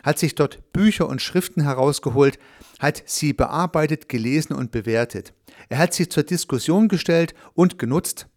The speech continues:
oder verworfen. Damit hat er historische Theorien in Kommunikation gebracht.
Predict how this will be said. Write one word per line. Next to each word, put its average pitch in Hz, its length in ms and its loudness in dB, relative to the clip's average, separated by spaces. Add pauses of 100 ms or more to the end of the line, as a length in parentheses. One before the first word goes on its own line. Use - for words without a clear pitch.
oder 135 280 2
verworfen. 113 680 -6 (1000)
Damit 190 280 4
hat 196 180 4
er 156 80 4
historische 190 640 0
Theorien 151 520 2 (320)
in 185 220 4
Kommunikation 135 840 0
gebracht. - 500 -10